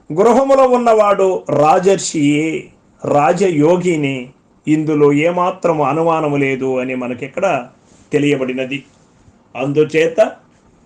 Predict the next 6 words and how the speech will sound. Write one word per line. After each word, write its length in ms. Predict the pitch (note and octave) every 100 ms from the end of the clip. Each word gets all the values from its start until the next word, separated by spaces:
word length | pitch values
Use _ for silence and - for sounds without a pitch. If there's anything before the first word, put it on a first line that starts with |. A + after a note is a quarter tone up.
| _ _ _ _
ఈనాడు 560 | D3 D#3+ E3+ E3 F#3 G#3 - _ _ _ _ _ _ _ _ _ _ -
అచల 400 | B2+ D#3 A#3+ A#3+
సాంప్రదాయములో 960 | A#3+ G3+ F#3 G#3+ A3 G#3 F#3+ F3+ E3+ E3
ఉన్నటువంటి 580 | D#3 D3+ C#3+ D3 C#3+ C#3+
సద్గురుమూర్తులు 1000 | - D3 E3+ G3+ G3 D#3+ D3+ D3 D3 C#3
అందరూ 380 | B2+ D#3+ F3